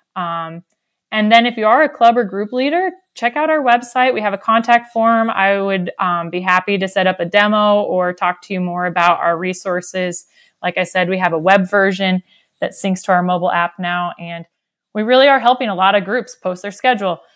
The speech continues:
track who's going, even collect payment for those events. So, yeah, would love to have you guys check out Pickle Play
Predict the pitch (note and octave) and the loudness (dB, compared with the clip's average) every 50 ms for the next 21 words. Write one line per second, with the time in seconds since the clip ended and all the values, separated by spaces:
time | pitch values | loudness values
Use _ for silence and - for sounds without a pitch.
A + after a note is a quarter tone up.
0 | _ _ _ _ _ _ _ _ - - F3 F3 F3 - - A3 A3 G#3 G#3 A#3+ | _ _ _ _ _ _ _ _ -6 -2 0 0 0 -2 -4 -6 -4 0 2 4
1 | A#3+ A#3+ A#3 G#3+ G3 F3+ F3 E3+ E3+ F3 - _ _ _ _ _ _ _ _ _ | 4 4 4 2 2 0 -2 -4 -6 -8 -10 _ _ _ _ _ _ _ _ _
2 | _ _ _ - - F3+ F3 F3+ F3+ - G3+ G3+ G3 - - A3+ A3 G#3+ G3+ - | _ _ _ -6 -4 -2 -2 -2 -2 -2 -2 -2 -2 -2 -2 -2 0 0 0 -2
3 | - - F#3 F3+ F3+ F3 F3+ E3 F3 F3 D#3 - - - - - - - - _ | -2 -4 -4 -4 -4 -4 -4 -6 -8 -8 -10 -10 -14 -14 -14 -12 -14 -14 -16 _
4 | _ _ _ _ _ _ _ _ _ _ - - - A3 C4+ B3+ - G#3 G3+ A3+ | _ _ _ _ _ _ _ _ _ _ -20 -14 -10 -8 -8 -8 -8 -2 2 2
5 | A#3 A3 B3+ B3 B3+ C4 A#3+ B3+ C4+ C4 C4+ - B3+ C4 D4 C#4+ C#4+ - D4+ D4 | 2 4 4 2 2 2 0 -2 -2 -2 -2 -6 -6 -4 -4 -6 -6 -6 -8 -10
6 | F#4 - - A#3+ G3+ G3 | -10 -10 -8 -6 -8 -8